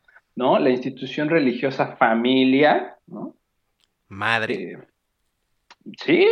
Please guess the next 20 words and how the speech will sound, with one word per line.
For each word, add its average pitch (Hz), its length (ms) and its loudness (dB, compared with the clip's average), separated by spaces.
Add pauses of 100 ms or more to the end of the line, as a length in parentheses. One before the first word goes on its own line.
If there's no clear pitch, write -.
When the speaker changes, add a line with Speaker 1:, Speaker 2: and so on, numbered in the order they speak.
Speaker 1:
¿no? 302 280 2
Eh, - 600 -4 (240)
madre, 254 760 2
y, 135 380 -4 (400)
pero 117 500 -2
ahí 117 300 -4
con 151 160 -4
una, 139 340 -2
este, - 320 -16 (1120)
una 135 220 2
onda 156 140 2
ahí 143 120 2
medio 139 220 2
sacrificial, 117 800 -2
¿no? - 260 -6
Este. - 440 -14 (200)
<laughs> 135 680 -2
Speaker 2:
¿Cómo? 120 300 -4
A 101 100 -2
ver. 104 180 -6